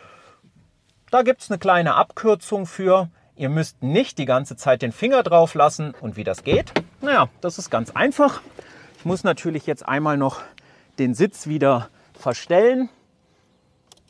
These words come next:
und fahre ihn jetzt einfach kurz für das Video nach hinten. Und der Trick dabei ist, einsteigen und dann nicht nach der Tür greifen, sondern die Türe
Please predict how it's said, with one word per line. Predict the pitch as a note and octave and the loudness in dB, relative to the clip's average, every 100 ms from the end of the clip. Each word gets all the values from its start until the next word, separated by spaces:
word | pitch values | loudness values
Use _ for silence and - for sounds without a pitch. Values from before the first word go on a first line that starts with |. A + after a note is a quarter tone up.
| - - - _ _ _ _ _ - | -20 -20 -20 _ _ _ _ _ -14
und | A#2+ A2 G2+ | -8 -8 -8
fahre | - B2 B2+ | 0 2 2
ihn | A#2 | -2
jetzt | A2+ - | -8 -8
einfach | - A#2 - F#2+ | -12 -14 -12 -14
kurz | - G#2+ - | -6 -8 -8
für | G#2+ | -10
das | G2+ G2 | -8 -8
Video | A2 A#2+ B2+ A2 | -8 -8 -4 -4
nach | G2+ F2+ | -4 -8
hinten. | - F#3+ A3+ G3+ G3 - _ _ _ _ - _ - - - - _ _ _ - | -10 -10 -8 -6 -8 -8 _ _ _ _ -20 _ -20 -20 -20 -20 _ _ _ 0
Und | D#3 D#3 D#3 - - _ _ _ _ - | 0 0 -4 -10 -20 _ _ _ _ -6
der | G#2 | -6
Trick | - B3 - | -4 -8 -2
dabei | G3 E3 E3 | -2 2 0
ist, | - D#3+ - - _ - | 0 -6 -8 -20 _ -4
einsteigen | D#3 C4+ - F3 E3+ G3 A3 - - - | 2 2 2 2 2 4 0 -4 -12 -4
und | B2 B2+ | -2 0
dann | B2 B2 | 0 2
nicht | C4 - - | 2 0 0
nach | C3+ | 0
der | - C3 | 2 -2
Tür | - C3+ C3 | -2 0 2
greifen, | G#2+ A2+ A#2+ G3+ E4 _ _ _ - | 2 2 2 0 -4 _ _ _ -10
sondern | G#2+ C#3+ F#3+ G3 G3+ F3+ _ _ - | 0 2 4 4 2 -2 _ _ -6
die | B2 | -6
Türe | - D#3+ E3 C#3 A#2 | -4 2 4 4 2